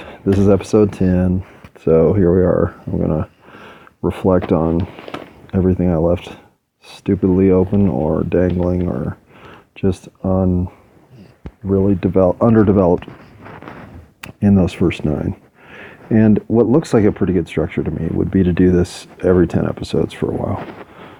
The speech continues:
So the twentieth, the thirtieth, et cetera, can all be reflective episodes on the nine before, with the fiftieth being a reflection back on everything one last time,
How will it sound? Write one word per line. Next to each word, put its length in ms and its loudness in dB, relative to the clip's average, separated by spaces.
So 280 2
the 80 2
twentieth, 560 -2
the 60 -8
thirtieth, 500 -2
et 80 -20
cetera, 320 -2
can 160 -4
all 120 0
be 120 -2
reflective 520 -2
episodes 540 -2
on 140 -4
the 80 0
nine 240 -2
before, 460 -6
with 180 2
the 80 0
fiftieth 600 2
being 600 2
a 140 2
reflection 680 2
back 360 0
on 240 -2
everything 560 0
one 200 0
last 300 -4
time, 220 -6